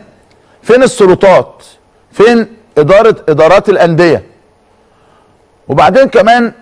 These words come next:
اللي بيكلموني بيقول: "يلا، طب انتوا عايزين الدوري يرجع بجمهور ازاي؟ وده يبقى ازاي شكل الجمهور المصري هنا؟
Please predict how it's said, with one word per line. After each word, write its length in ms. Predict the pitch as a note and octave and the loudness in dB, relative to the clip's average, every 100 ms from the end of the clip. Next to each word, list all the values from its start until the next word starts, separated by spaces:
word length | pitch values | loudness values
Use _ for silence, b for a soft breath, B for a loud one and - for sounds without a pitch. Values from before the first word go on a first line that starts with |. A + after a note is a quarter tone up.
| - | -8
اللي 140 | D3+ | -4
بيكلموني 520 | E3 F3 F3+ F3+ G#3+ G#3+ | -2 -2 -2 -2 -2 -2
بيقول: 140 | G3 | 0
"يلا، 240 | E3+ C#3+ - | 0 -2 -4
طب 160 | D3 E3+ | -2 -2
انتوا 200 | A3+ A3+ | 0 0
عايزين 280 | F3 E3+ A#3 | 0 0 -2
الدوري 400 | F3+ G#3 A3+ G3 | 0 0 2 2
يرجع 280 | G#3+ G3 | 2 0
بجمهور 380 | F3 D#3+ E3 G#3 | -2 -4 -4 -2
ازاي؟ 300 | G3 D3+ A3 | -2 0 2
وده 280 | G#3+ F3 G3+ | 2 2 2
يبقى 220 | A3 D#3 | 0 0
ازاي 240 | E3 E3 G3+ | 0 0 0
شكل 260 | G3+ E3+ | 0 -2
الجمهور 340 | D#3+ D3+ F3 G3+ | -4 -4 0 0
المصري 500 | F3 F#3 D#3+ D3+ D#3 | 0 -2 -2 -2 0
هنا؟ 160 | A#2+ | -2